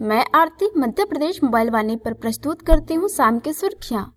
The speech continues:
जीएसटी के कारण व्यापारियों के बंद का मिला जुला असर। इंदौर में केंद्र सरकार द्वारा एक जुलाई दो हज़ार सत्रह से लागू किए जाने वाले वस्तु सेवा कर के विरोध में मध्य प्रदेश के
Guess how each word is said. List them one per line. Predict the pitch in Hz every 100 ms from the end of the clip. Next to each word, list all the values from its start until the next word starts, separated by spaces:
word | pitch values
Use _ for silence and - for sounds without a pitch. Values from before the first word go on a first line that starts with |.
| _ _ _ _ _
जीएसटी | 233 262 269 - 381
के | 392
कारण | 381 254 220 202
व्यापारियों | 226 220 226 254 349
के | 349
बंद | 240 269 311
का | 311
मिला | 277 311
जुला | 311 349
असर। | - 240 202 208 - _ _ _ 269
इंदौर | 254 285 349
में | 277
केंद्र | 233 285 320
सरकार | 339 330 339 311
द्वारा | 269 262 -
एक | 339 277
जुलाई | 262 220
दो | 240
हज़ार | 277 302
सत्रह | 277 254 311
से | 339 330
लागू | 247 247 320
किए | - 339
जाने | 302 262 320
वाले | 277 214 190 - _ _ -
वस्तु | 233 240 359
सेवा | 339 330 339
कर | 330 339
के | 349
विरोध | 285 262 330 339
में | 240 202
मध्य | 214 214 339
प्रदेश | 311 285 339 -
के | 233 185